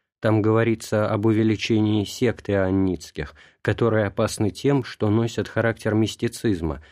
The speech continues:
хотя и ложного, что теперь становится очень опасным положение верующих.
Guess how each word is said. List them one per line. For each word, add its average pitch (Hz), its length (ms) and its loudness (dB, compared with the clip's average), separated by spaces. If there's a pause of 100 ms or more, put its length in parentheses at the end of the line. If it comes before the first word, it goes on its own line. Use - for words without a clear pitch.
(180)
хотя 110 320 0
и 104 40 2
ложного, 87 600 -2 (240)
что - 240 -2
теперь 110 300 -2
становится 110 720 0
очень 113 420 0
опасным 110 540 -2
положение 98 640 0
верующих. 87 720 -4